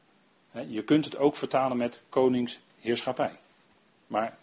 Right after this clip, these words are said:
er staat in het Grieks het woord basileia en dat is het beste te vertalen met koninkrijk. Maar dat gaat, hè, dat, het woord zegt het in feite al,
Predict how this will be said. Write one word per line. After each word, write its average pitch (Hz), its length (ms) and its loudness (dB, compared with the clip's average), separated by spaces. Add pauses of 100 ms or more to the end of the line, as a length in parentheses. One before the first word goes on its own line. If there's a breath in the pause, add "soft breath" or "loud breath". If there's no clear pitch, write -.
(120)
er 98 80 -10
staat 123 380 -2
in 92 140 -8
het 90 120 -16
Grieks 131 220 -4
het - 100 -16
woord 101 320 -4 (160)
basileia 117 720 -2
en 110 80 -12
dat 95 100 -8
is - 60 -14
het 95 80 -18
beste 113 260 -4
te 113 100 -6
vertalen 101 360 -2
met 95 200 -12 (260)
koninkrijk. 113 640 0 (600 loud breath)
Maar 113 140 6
dat 113 140 0
gaat, 151 480 4
hè, 113 160 -8 (240)
dat, 98 220 -8 (180)
het 95 160 -12
woord 135 220 6
zegt - 200 0
het 123 100 -6
in 107 120 -8
feite 92 320 -4
al, 98 260 -8